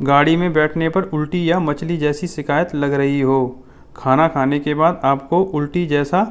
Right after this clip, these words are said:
लग रहा हो, तो इन सभी तरह की समस्याओं के लिए इस टैबलेट का प्रयोग किया जाता है। इसके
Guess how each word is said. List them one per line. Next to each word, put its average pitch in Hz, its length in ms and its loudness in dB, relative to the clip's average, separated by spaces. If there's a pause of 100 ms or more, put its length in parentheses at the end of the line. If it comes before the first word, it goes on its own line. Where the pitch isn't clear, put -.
(360)
लग 139 160 0
रहा 139 280 2
हो, 135 480 0
तो 175 260 0
इन 180 140 2
सभी 175 320 0
तरह 156 260 2
की 170 160 -4
समस्याओं 156 580 0
के 170 160 -2
लिए 156 240 0
इस 170 300 -6
टैबलेट 151 340 -2
का 175 140 0
प्रयोग 170 360 -4
किया 156 180 0
जाता 135 340 -2
है। 131 260 0 (500)
इसके 151 280 0